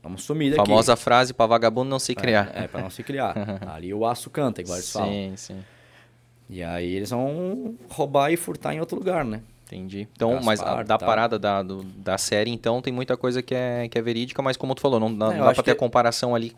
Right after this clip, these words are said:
Speaker 2: porque
Speaker 1: É, eu acho
Speaker 2: eles
Speaker 1: que
Speaker 2: se
Speaker 1: uns
Speaker 2: inspiraram ali em São Paulo, Rio de
Speaker 1: São
Speaker 2: Janeiro,
Speaker 1: Paulo,
Speaker 2: coisa
Speaker 1: Rio.
Speaker 2: pesada mesmo, né?
Speaker 1: É, mas não quer dizer que não tem, não, não tem dessa forma. Hoje tu
Speaker 2: Uhum.
Speaker 1: vê São Pedro de Alcântara, é, s-, hum, hum, não sei a porcentagem, mas,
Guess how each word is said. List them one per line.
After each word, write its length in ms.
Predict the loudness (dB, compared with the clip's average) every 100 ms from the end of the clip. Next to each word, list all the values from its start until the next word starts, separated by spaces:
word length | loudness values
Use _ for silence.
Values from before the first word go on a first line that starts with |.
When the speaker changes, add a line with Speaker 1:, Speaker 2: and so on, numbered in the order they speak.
| -8
Speaker 2:
porque 240 | -4 0
Speaker 1:
É, 80 | 2
eu 80 | 2
acho 220 | 0 -2
Speaker 2:
eles 160 | -2 0
Speaker 1:
que 60 |
Speaker 2:
se 40 | 0
Speaker 1:
uns 100 | 0
Speaker 2:
inspiraram 960 | 4 6 6 6 2 -2 -4 -6 -8 -4
ali 180 | -2
em 60 | 0
São 180 | 0 2
Paulo, 280 | 2 4 2
Rio 80 |
de 40 | 2
Speaker 1:
São 120 | 0
Speaker 2:
Janeiro, 220 | 2 4 4
Speaker 1:
Paulo, 80 |
Speaker 2:
coisa 140 | 4 2
Speaker 1:
Rio. 60 |
Speaker 2:
pesada 460 | 2 4 6 6 4
mesmo, 340 | 0 -2 -4
né? 160 | -4 -2
Speaker 1:
É, 100 | 0
mas 240 | 2 2 2
não 160 | -2
quer 160 | 0 0
dizer 180 | 0 -4
que 120 | -2
não 160 | -4 0
tem, 280 | 0 0 0
não, 180 | 0 0 -2
não 160 | -4 0
tem 140 | 0
dessa 180 | 2 0
forma. 320 | 2 2 0
Hoje 140 | -2 -4
tu 20 |
Speaker 2:
Uhum. 60 |
Speaker 1:
vê 120 | -4 0
São 220 | 0 0
Pedro 200 | 0 2
de 40 |
Alcântara, 520 | 2 0 -6 -6 -8 -8 -16 -14
é, 640 | -4 0 2 2 2 2 0 -6 _ _ _ _ _ _ _
s-, 300 | -18 -18 -18 -20 _ _ _ -10
hum, 280 | -6 -6 -10
hum, 220 | -14 -16 -18 _ _ -16
não 140 | -12 -10
sei 240 | -4 0
a 60 | 0
porcentagem, 640 | 0 0 0 0 0 0
mas, 340 | -4 -6 -8